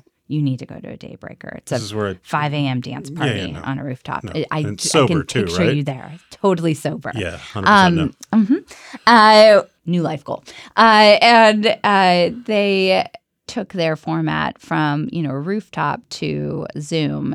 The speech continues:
Speaker 1: and scaled it from two thousand people to a hundred fifty thousand
Speaker 2: So all those people who were doing Zoom show, who were doing live music, who are now doing Zoom shows and, uh, all that, you're, you're now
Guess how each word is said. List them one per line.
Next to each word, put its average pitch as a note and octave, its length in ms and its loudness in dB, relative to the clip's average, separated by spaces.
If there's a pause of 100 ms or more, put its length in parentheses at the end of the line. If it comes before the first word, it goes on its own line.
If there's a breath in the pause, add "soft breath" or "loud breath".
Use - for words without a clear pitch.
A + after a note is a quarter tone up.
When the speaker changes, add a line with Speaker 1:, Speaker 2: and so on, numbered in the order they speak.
(100)
Speaker 1:
and D3 320 -2
scaled D3+ 360 -4
it - 160 -6
from C#3 440 -4
two - 180 -10
thousand D#3+ 320 -6
people - 280 -10
to D3 100 -10
a C#3+ 40 -4
hundred D3 260 -2
fifty D3 160 -6
thousand - 140 -6
Speaker 2:
So - 40 -
all C3 80 4
those C3+ 140 2
people B2+ 200 0
who B2+ 60 2
were B2 80 2
doing C3 180 2
Zoom D3+ 280 2
show, C#3 220 0
who B2+ 80 2
were B2+ 100 2
doing C#3 280 4
live C3 220 4
music, C3 360 2
who A#2+ 80 -4
are A2+ 60 0
now A2+ 180 0
doing A2 300 0
Zoom B2+ 300 2
shows A#2 500 2
and, G#2 140 -4
uh, A2 280 -8
all A#2+ 160 0
that, G#2+ 180 -2
you're, G#2+ 180 -2 (100)
you're G#2+ 240 -4
now F#2+ 380 0